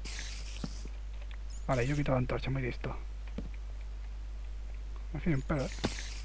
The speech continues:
¿Veis? Sabía yo. Vale, ya está.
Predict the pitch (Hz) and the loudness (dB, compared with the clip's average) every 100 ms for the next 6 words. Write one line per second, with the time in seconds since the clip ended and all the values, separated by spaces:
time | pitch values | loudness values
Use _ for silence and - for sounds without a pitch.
0 | - 127 131 - - - - 127 120 107 | -2 0 2 2 0 -2 2 4 4 4
1 | - - - - - - - - - - | 2 -2 -6 -6 -6 -6 -6 -6 -8 -8
2 | - - - - - - - - - - | -8 -8 -6 -6 -6 -6 -6 -4 -4 -4
3 | - - - - - - - - - - | -6 -6 -6 -4 -4 -4 -4 -4 -4 -4
4 | - - - - 139 139 123 - | -4 -4 -4 2 4 6 2 2